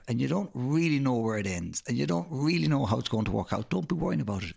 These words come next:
If it feels the right step, take it. And, and,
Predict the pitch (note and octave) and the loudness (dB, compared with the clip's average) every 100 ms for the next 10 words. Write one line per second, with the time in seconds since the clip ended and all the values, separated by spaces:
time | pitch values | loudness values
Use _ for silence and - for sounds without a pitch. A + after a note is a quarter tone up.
0 | - A#2 - - - E3+ F3 E3 C3 A2+ | -6 -4 -4 -6 -2 0 2 0 -2 -2
1 | A2+ - - - - G2+ - F2+ G2 G2 | 0 -2 -2 -4 -2 -2 -4 -4 -4 -6
2 | - - - - - - A2 G#2 | -10 -20 -20 -20 -16 -4 -2 0